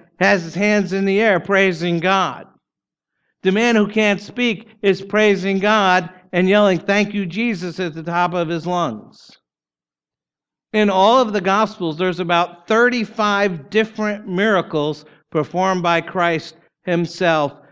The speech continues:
But if you could just perform a miraculous sign, then we would believe. 'Cause the real issue here is simply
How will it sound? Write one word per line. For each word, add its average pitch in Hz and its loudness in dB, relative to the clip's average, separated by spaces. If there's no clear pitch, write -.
But 160 0
if 156 -4
you 156 -6
could 156 -4
just 214 -4
perform 180 -2
a 156 -2
miraculous 151 -6
sign, 110 -12
then 110 -8
we 120 -4
would 113 -6
believe. 117 -10
'Cause 185 -2
the 170 -6
real 220 -4
issue 202 -4
here 135 -4
is 135 -6
simply 135 -6